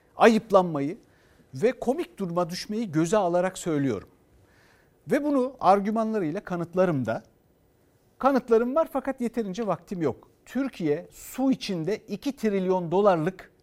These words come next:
insani kalitesi bakımından, politika performansı değil, iki trilyon dolar gayri safi milli hasıla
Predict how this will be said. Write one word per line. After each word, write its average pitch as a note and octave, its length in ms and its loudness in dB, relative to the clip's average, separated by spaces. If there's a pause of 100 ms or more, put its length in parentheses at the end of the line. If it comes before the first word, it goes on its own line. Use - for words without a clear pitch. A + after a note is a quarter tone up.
(140)
insani D#3 500 2
kalitesi D3+ 460 -2
bakımından, A#2 460 -4
politika C#3 420 -6
performansı B2 680 -8
değil, B2 180 -8 (200)
iki G3 300 -10
trilyon D#3+ 540 -6
dolar F#3+ 240 -2
gayri E3+ 340 -4
safi F3 400 -6
milli F#3 320 -8
hasıla E3+ 640 -2